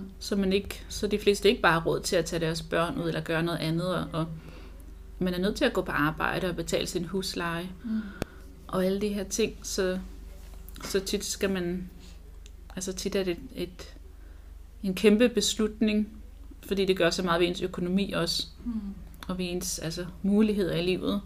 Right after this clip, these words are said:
Speaker 2: Mm.
Speaker 1: hvis man vælger noget andet. Så det er, det er et svært valg at tage, og det, og det bliver også hurtigt meget ensomt, tror jeg, fordi der er, fordi de fleste jo bare følger strømmen.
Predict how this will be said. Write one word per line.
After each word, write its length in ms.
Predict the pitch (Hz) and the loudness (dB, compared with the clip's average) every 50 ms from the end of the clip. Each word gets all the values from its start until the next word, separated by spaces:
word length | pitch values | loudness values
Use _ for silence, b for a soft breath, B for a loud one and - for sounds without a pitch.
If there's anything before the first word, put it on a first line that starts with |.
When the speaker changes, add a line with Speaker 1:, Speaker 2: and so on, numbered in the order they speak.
| - - - - - | -6 -12 -14 -10 -6
Speaker 2:
Mm. 60 | 233 | -4
Speaker 1:
hvis 260 | 220 220 190 190 - 196 | -2 0 0 0 2 2
man 140 | 180 175 | 4 4
vælger 240 | 160 156 156 147 147 | 4 4 4 2 2
noget 200 | 160 160 - - | 2 0 0 0
andet. 240 | 156 - - - - - - - | -2 -2 -2 -2 -2 -2 0 0
Så 180 | - - 196 | 0 0 0
det 140 | 185 180 170 | 0 2 0
er, 40 | 170 - - - - B B B B B B B B B B B - | 0 0 -4 -12 -16 B B B B B B B B B B B 0
det 60 | 165 | 0
er 40 | 165 | 2
et 60 | - | 2
svært 360 | - - 208 214 208 202 196 | 2 4 6 6 6 6 6
valg 240 | 190 180 180 202 226 | 4 4 4 4 2
at 80 | 233 | 2
tage, 260 | - - 233 202 - - | 2 4 4 4 4 4
og 120 | 196 - | 2 4
det, 240 | 196 190 180 190 - - B B B B B B - - | 4 4 4 2 0 -6 B B B B B B -6 -4
og 100 | - 202 | 0 2
det 80 | - 196 | 2 4
bliver 140 | - 196 180 | 6 6 6
også 120 | 185 185 - | 6 6 6
hurtigt 240 | 220 208 208 214 | 6 6 6 6
meget 160 | 202 190 190 - | 6 6 4 4
ensomt, 500 | - 190 190 208 226 - - 247 240 240 | 2 2 2 2 2 2 2 2 2 2
tror 200 | - - - 233 | 0 0 0 0
jeg, 160 | - - 247 240 - | 0 0 -2 -2 -2
fordi 200 | 247 226 226 214 | -2 -2 0 0
der 100 | 220 196 | 2 2
er, 180 | 185 185 202 196 - - - | 2 2 0 -2 -6 -12 -2
fordi 240 | - 208 202 196 | 2 2 2 2
de 100 | 190 202 | 2 -2
fleste 320 | - - 196 190 - - 208 | -2 -2 -2 -2 0 2 2
jo 60 | 190 | 2
bare 300 | 220 - 175 185 208 208 - B B B B B B B B B B B | 4 2 2 2 2 -2 -4 B B B B B B B B B B B
følger 280 | - - 202 196 196 196 | 0 2 4 4 4 2
strømmen. 580 | 196 - - 190 170 - - 202 214 220 220 | 0 0 2 2 0 2 2 0 0 0 0